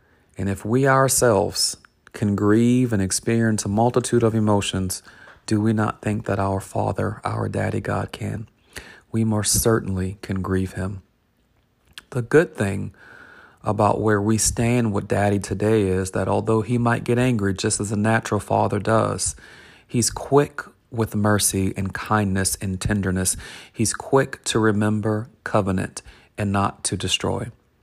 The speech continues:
So here are some reasons why Yahweh was upset with Judah from the book of Haggai. They grew comfortable and refused to repent.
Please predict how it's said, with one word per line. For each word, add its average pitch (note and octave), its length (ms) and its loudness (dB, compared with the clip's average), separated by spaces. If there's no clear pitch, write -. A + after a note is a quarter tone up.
So - 160 2
here E3 240 4
are G#3+ 60 6
some D3 280 2
reasons B2 380 4
why G#2+ 280 4
Yahweh G#2 580 4
was G2 540 0
upset - 640 0
with G#2 520 -2
Judah A#2 440 0
from G#2+ 160 0
the G#2 80 0
book G#2 220 0
of G2+ 80 -2
Haggai. G#2 540 -2
They B2 260 4
grew C#3+ 320 2
comfortable G2 1000 -2
and A2+ 220 0
refused G#2+ 840 0
to - 160 -4
repent. G2+ 560 -4